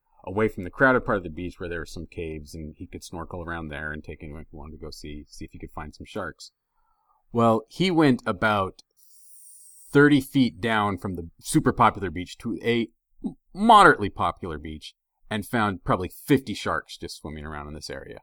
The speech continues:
And these are big six to seven foot long sharks. So really good sized sharks out there. And he comes back, he's like, "Hey, anyone who wants to come see sharks,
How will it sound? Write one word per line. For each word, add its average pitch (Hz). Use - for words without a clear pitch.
And 117
these 127
are 113
big 90
six -
to -
seven 85
foot -
long 78
sharks. -
So 101
really 123
good 90
sized 85
sharks -
out 82
there. 85
And 80
he 78
comes 90
back, 85
he's 90
like, 92
"Hey, 98
anyone 113
who 113
wants 104
to -
come 98
see 85
sharks, 80